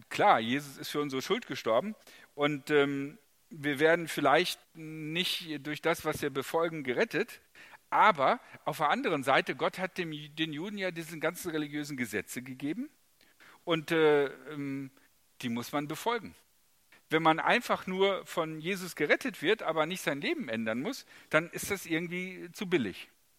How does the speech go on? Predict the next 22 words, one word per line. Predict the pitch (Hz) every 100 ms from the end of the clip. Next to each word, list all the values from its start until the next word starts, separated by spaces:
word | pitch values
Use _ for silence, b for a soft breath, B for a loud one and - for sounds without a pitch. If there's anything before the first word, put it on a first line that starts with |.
| _ -
Dann | 127
ist | 151
das | 170 -
so |
eine | 170 156
Art | 160 127
billige | 156 165 165
Gnade. | 143 127 101 90 78 _ _ _ _ _ _ _ B B B
Und | 120
deswegen | 143 - 196 214 196
haben | 185 196
die | 175
Missionare | 165 - 151 151 180
gesagt, | 170 175 185 B B _
da | 139 160
müssen | 226 233 196
wir |
euch | 185
dann | - 180
die | 139
Augen | 98 151 190
öffnen, | 175 - 240